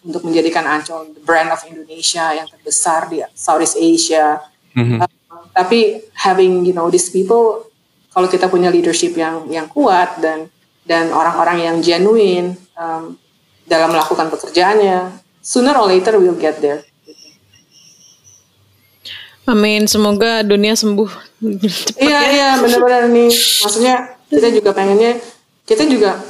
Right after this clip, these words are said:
Speaker 1: pas buka juga nggak buka semuanya kok. Kayak misalnya Dufan, nggak semua wahana kita buka. Jadi kita buka benar-benar yang pertama,
Speaker 2: <clears throat>
Speaker 1: the most wanted. Terus kita juga harus jaga operational cost juga ya. Jangan sampai kita buka orang masuk, eh,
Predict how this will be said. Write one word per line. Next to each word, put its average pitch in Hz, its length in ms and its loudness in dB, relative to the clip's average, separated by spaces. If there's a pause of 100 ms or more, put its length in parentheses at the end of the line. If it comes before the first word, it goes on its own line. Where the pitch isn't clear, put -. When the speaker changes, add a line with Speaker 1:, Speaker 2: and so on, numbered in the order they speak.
Speaker 1:
pas 202 180 0
buka 202 280 0
juga 190 300 2
nggak 175 200 0
buka 170 200 0
semuanya 180 500 0
kok. 247 280 0
Kayak 170 200 -2
misalnya 185 280 0
Dufan, 214 560 0
nggak 180 140 2
semua 202 500 0
wahana 175 320 0
kita 185 240 -6
buka. 180 360 -2
Jadi 180 180 2
kita 208 180 0
buka 190 240 0
benar-benar 180 420 -6
yang 170 180 -4
pertama, 185 520 -2 (280)
Speaker 2:
<clears throat> 151 360 -8
Speaker 1:
the 175 60 2
most 180 260 2
wanted. 190 640 2
Terus 196 260 -4
kita 190 220 2
juga 180 240 2
harus 175 140 -2
jaga 180 340 0
operational 175 480 -8
cost 180 280 -2
juga 175 200 2
ya. 165 160 2
Jangan 180 260 -2
sampai 190 260 -2
kita 196 200 -2
buka 180 240 0
orang 175 240 0
masuk, 180 400 -4
eh, 226 240 -2